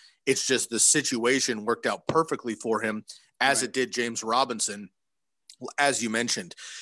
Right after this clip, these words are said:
Speaker 1: Before we move on to wide receivers, I wanna give just a quick look back on the previous episode. Yesterday, Lucas and I broke down the zero R B strategy or the modified zero R B strategy. And,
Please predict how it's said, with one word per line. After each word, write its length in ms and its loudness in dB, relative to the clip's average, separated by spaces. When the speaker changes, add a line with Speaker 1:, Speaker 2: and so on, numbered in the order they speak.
Speaker 1:
Before 220 6
we 60 6
move 220 4
on 80 4
to 80 4
wide 220 4
receivers, 680 0
I 60 -2
wanna 260 -4
give 420 -2
just 160 -2
a 60 -4
quick 280 2
look 340 -4
back 440 2
on 180 -2
the 80 -4
previous 500 0
episode. 460 2
Yesterday, 480 2
Lucas 400 2
and 100 -2
I 80 0
broke 300 -2
down 220 0
the 100 -4
zero 400 0
R 160 4
B 160 -8
strategy 720 -4
or 100 2
the 100 2
modified 560 2
zero 240 2
R 120 2
B 160 -4
strategy. 580 -2
And, 300 0